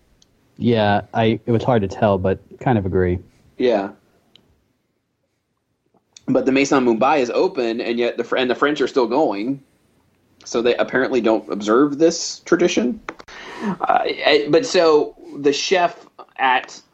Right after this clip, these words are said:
Speaker 2: Madame Mallory's restaurant gets upset because basically, you know, they're open and they're playing their music and sort of,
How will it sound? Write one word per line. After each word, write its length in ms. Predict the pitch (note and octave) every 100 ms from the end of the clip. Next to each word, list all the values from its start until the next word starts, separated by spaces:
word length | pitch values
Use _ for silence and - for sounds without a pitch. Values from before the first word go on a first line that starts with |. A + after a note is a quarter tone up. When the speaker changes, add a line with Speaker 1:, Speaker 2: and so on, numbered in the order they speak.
| -
Speaker 2:
Madame 320 | C3+ B2 A2
Mallory's 440 | C3 D3+ D#3 C3
restaurant 340 | B2 - A#2 G2
gets 200 | A2+ A2
upset 500 | G#2+ - - - -
because 320 | G#2+ A#2 G#2
basically, 720 | A2+ A2 A2+ A2 G#2+ G2+ G2 - - -
you 100 | A#2+
know, 100 | G#2
they're 320 | F#2 A2+ A2
open 540 | G#2+ A2 A2+ G#2+ G#2+ G2+
and 260 | G2+ G2+
they're 140 | G#2+ G#2+
playing 460 | A#2+ A2 G#2 G2+
their 160 | G2+ G#2+
music 600 | G#2 G#2+ G2+ G#2+ G2+ G2+
and 320 | G2 F#2+ F2
sort 200 | - A2
of, 160 | G2